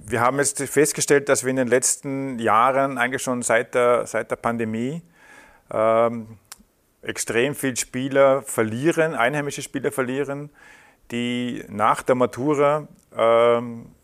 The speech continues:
ein Studium beginnen. Nachdem wir ein Schulsport sind, haben wir vermehrt Nachwuchs aus Gymnasien, H T Ls und so weiter. Und das war in den letzten drei Jahren schon schwierig. Also wir haben in den letzten drei Jahren elf Spieler verloren, Einheimische.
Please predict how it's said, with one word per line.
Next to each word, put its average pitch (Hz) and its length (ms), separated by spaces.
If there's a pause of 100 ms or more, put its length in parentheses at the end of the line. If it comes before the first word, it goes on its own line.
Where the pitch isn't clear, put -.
ein 117 140
Studium 127 280
beginnen. 95 420 (580)
Nachdem 127 320
wir 127 140
ein 117 80
Schulsport 139 680
sind, 160 400
haben 120 240
wir 123 320
vermehrt 117 640
Nachwuchs 123 680
aus 113 500
Gymnasien, 127 880
H 113 160
T 117 140
Ls 117 320
und 131 100
so 127 120
weiter. 120 400 (880)
Und 131 340
das 123 180
war 117 180
in 147 60
den 143 80
letzten 139 580
drei 110 260
Jahren 131 360
schon 135 160
schwierig. 156 640 (240)
Also 113 300
wir 120 80
haben 123 80
in 127 60
den 120 100
letzten 123 480
drei 104 320
Jahren 123 560
elf 131 320
Spieler 143 400
verloren, 139 460
Einheimische. 135 640